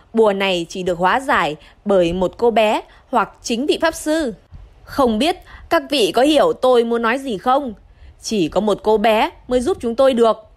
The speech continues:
Tại sao vậy? Bởi vì chẳng có chuyện gì xảy ra cả. Thế là clip share của tôi đọc pháp thuật. Tôi cần phải nói để quý vị biết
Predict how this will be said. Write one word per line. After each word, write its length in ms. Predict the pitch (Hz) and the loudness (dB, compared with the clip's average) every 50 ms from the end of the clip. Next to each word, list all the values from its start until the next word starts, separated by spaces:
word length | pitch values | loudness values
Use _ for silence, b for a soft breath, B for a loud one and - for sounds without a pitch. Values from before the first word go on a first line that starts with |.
| - B B B B B B B B | -20 B B B B B B B B
Tại 140 | - - - | -8 -8 -6
sao 220 | - - 285 285 | -2 0 0 2
vậy? 320 | 254 277 240 240 233 269 240 - _ _ b b b b b b b b b - | 2 2 2 2 0 -2 -4 -10 _ _ b b b b b b b b b -4
Bởi 220 | - 196 175 160 160 | -2 0 2 2 2
vì 380 | 156 196 190 185 180 170 160 160 B B B - | 2 2 2 2 2 -2 -4 -8 B B B -6
chẳng 280 | - 302 233 196 185 170 | -4 -4 -4 -4 -2 -2
có 100 | - - - | -4 -2 -2
chuyện 260 | - 330 - 214 208 | -2 -2 -2 -2 -4
gì 180 | 208 233 196 | -4 -4 -2
xảy 180 | 190 - 175 170 | -2 -2 -2 0
ra 200 | 175 220 220 226 | 0 0 0 0
cả. 400 | 220 254 214 165 139 151 180 - - - b b b b b b - - - - | 0 -2 -2 -2 -2 -2 -4 -8 -10 -16 b b b b b b -20 -20 -6 -2
Thế 140 | - 226 | 2 4
là 400 | 226 240 247 220 196 165 151 143 B B B - | 4 4 4 4 2 0 -2 -4 B B B -4
clip 200 | 226 254 302 302 | -4 -2 -2 -4
share 380 | - - 302 277 240 226 220 214 | -6 -6 -2 0 2 2 2 2
của 120 | 202 196 | 0 -2
tôi 360 | 196 - 247 240 240 233 226 | -2 0 0 2 2 2 2
đọc 200 | 226 233 202 - | 2 0 -2 -2
pháp 180 | - 339 339 - | -4 -6 -4 -2
thuật. 220 | 320 277 - - - _ - - - - - - - - - - - - | -2 -2 -2 -2 -6 _ -20 -20 -20 -20 -20 -20 -20 -20 -20 -20 -6 0
Tôi 320 | 269 247 240 240 233 233 | 2 2 4 4 4 2
cần 280 | 220 - 269 240 202 190 | 2 0 -2 -2 0 -2
phải 140 | 233 190 185 | -2 -2 0
nói 340 | 202 214 202 202 233 320 311 | 0 0 0 0 0 0 0
để 140 | 302 233 196 | 0 -2 -2
quý 200 | 185 - 208 233 | -2 -4 -6 -4
vị 140 | 226 - 208 | -4 -6 -6
biết 260 | 220 240 330 403 | -4 -2 -2 -2